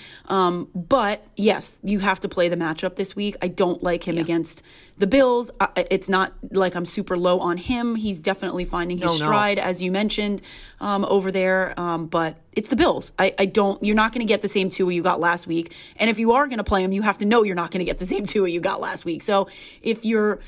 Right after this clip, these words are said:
Speaker 1: if you're in, like, a super
Speaker 2: Yeah.
Speaker 1: flex league, I probably wouldn't, I probably wouldn't play him even in, like, my second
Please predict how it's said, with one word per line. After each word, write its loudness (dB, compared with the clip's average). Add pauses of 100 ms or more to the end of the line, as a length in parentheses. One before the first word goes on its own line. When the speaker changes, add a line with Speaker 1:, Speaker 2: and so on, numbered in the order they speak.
(220)
Speaker 1:
if 4
you're -2
in, 2
like, -2
a -4
super 0
Speaker 2:
Yeah. -2
Speaker 1:
flex 2
league, 4
I 0
probably 0
wouldn't, 2
I 2
probably -2
wouldn't -2
play 0
him -2
even -2
in, -2
like, -4
my -2
second -2